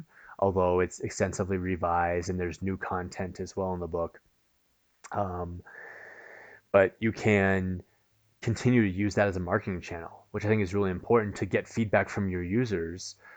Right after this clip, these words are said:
uh, from your potential readers. Like, is this something that you're,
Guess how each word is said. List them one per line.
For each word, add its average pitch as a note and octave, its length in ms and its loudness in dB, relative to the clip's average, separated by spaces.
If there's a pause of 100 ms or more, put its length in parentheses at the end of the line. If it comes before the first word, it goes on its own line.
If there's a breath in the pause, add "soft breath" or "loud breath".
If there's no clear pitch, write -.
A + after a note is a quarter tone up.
(140 loud breath)
uh, F2 340 0
from F#2 540 -2
your A2+ 100 -2
potential G#2 500 -2
readers. G2 440 0
Like, F2+ 180 -4 (180)
is A2+ 200 0
this A#2 160 0
something G#2 360 2
that F#2+ 280 2 (760 soft breath)
you're, G2+ 360 2